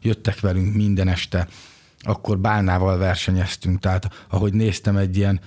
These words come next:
mm, ámbrás cetszerű, tehát ahogy így gondolom, de óriási élmények. Tehát mikor ülsz, és ott mögötted fújtat, és jött mellettünk, érted, tíz percen keresztül annyira, hogy így néztem bele a szemébe.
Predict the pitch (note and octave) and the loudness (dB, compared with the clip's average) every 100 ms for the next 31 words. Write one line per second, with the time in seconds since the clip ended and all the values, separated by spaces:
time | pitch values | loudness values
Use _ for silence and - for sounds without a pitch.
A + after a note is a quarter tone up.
0 | - - C2+ C#2+ E2 F2+ F#2+ F#2 D#2 G#2 | -14 -14 -10 -8 -6 -4 -4 -4 -2 -2
1 | F#2 F#2 F#2 - F#2+ - - G2 F#2 G2 | 0 -2 -4 -4 -4 -2 -2 -2 -2 -2
2 | G2 F#2+ - G#2+ G#2 G#2+ G#2 G2+ F#2+ G2+ | 0 -2 -4 -2 0 0 0 0 0 0
3 | G2 G2+ A2 A#2+ - - - - - _ | 2 2 2 0 -4 -20 -20 -20 -20 _
4 | - G#2+ G#2 G2+ - E2+ G#2 F#2+ F2 F2 | -4 0 2 0 -2 -2 0 2 0 -2
5 | - F2+ D#2 D#2 D#2+ F2 - F2+ F#2+ F#2+ | -2 -2 -2 -2 -2 -4 -2 -2 0 -2
6 | F#2+ G2 G#2 G2+ F#2 F#2 F#2+ - - - | -2 0 0 0 0 -2 -2 -4 -10 -20
7 | - _ _ - E2+ G2+ F#2 F2 - F2+ | -20 _ _ -10 -4 0 0 -2 -2 -4
8 | - G#2 G2 G2 - F2+ - G#2 - - | -2 -2 0 -2 -2 -2 0 0 0 0
9 | G2 F#2+ F#2 - - F#2 F2+ G2 - G#2 | 0 2 0 -2 -4 -2 0 -2 -4 -8
10 | - G2+ - - F#2 - F#2 - F#2+ F#2+ | -4 -4 -2 -2 -2 -2 -2 0 -2 -2
11 | - F2+ F2 - - _ - G#2 F#2 E2+ | -4 -4 -4 -6 -16 _ -4 0 0 0
12 | F2 F2+ F#2 F#2 G2+ - F#2 F2+ F#2+ F2 | -2 -2 -2 0 -2 -2 -4 0 0 0
13 | F#2 F#2+ F#2 F2+ G2 | -2 0 0 0 0